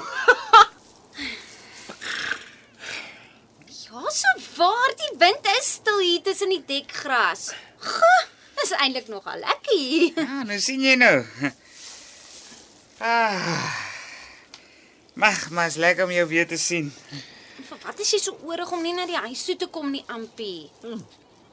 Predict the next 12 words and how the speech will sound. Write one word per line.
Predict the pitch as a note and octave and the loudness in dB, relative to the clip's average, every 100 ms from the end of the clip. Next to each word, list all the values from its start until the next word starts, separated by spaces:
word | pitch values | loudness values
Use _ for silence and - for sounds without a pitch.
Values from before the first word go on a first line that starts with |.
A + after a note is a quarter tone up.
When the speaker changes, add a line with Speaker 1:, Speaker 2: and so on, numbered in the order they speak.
| - | -4
Speaker 2:
Bart? | D#4+ G4 - - _ - - - | 4 6 4 -18 _ -20 -20 -18
Speaker 1:
Ja? | D#3+ F#3+ | -14 -14
Speaker 2:
Vir | - C5+ - | -8 -8 -6
wat | A#4+ B4+ B4 | -8 -8 -10
moes | B4 | -6
ek | B4+ C5 G#4 | -6 -2 4
hierheen | A4 A4+ A#4 A#4 | 4 4 2 -2
gekom | A#4+ - A4+ A4+ | -2 0 0 4
het? | A4 G#4 C#4+ - - E3+ | 4 2 -2 -10 -12 -2
Speaker 3:
Man, | G#3 C4+ A#3+ | 2 2 2
Annetjie, | A#3+ A#3+ A3+ A3+ | -4 -4 -6 -2
eh, | F#3+ E3+ C#3 F3 | 0 0 -2 -8